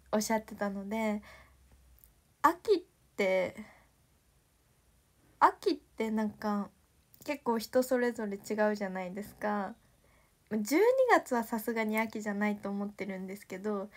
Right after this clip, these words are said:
十一月はまだ秋なのかなっていう解釈をしてるので、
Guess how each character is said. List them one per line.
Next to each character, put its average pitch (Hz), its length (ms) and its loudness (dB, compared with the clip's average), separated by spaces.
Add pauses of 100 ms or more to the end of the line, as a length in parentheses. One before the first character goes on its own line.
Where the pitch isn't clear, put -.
(360)
十 311 240 2
一 320 240 0
月 285 300 0
は 220 200 2
ま 220 160 0
だ 196 180 0
秋 214 220 -4
な 208 120 0
の 185 120 -8
か 180 120 -12
な 185 160 -6
っ 208 60 -8
て - 180 -10
い 185 80 -4
う 180 60 -8
解 202 220 -4
釈 196 320 -8
を 185 120 -4
し - 60 -14
て 190 140 -8
る 190 140 -8
の 180 160 -10
で、 208 300 -4